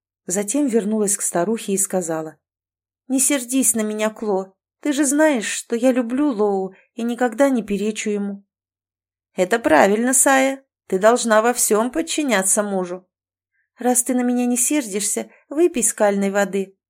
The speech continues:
Я специально для тебя оставила немного". Девушка протянула чашку. Старуха примирительно улыбнулась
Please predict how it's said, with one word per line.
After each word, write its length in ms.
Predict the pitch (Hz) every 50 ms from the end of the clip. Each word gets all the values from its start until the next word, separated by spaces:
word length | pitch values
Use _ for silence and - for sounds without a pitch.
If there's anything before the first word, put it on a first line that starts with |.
| _ _ _
Я 220 | - 202 220 226
специально 640 | 214 - - 240 - - - 233 220 220 226 247 247
для 160 | 220 233 233
тебя 340 | 240 - 226 208 220 214 220
оставила 500 | 220 - - - 254 240 226 226 220 220
немного". 600 | 220 233 226 220 214 208 196 185 175 190 185 - _ _ _ _ _ _ _ _ _ _ _ -
Девушка 440 | 190 185 262 269 277 269 - - 202
протянула 560 | 175 - 185 185 - 185 185 196 208 202 190
чашку. 580 | 196 - 180 165 165 - - - 170 - _ _ _ _ _ _ _ _ _ _ _ _ _
Старуха 540 | - - - - 226 240 277 330 320 - 285
примирительно 760 | 285 - 214 220 220 226 226 233 208 208 208 190 190 185 185
улыбнулась 720 | - - 180 180 170 156 170 208 247 277 269 262 254 -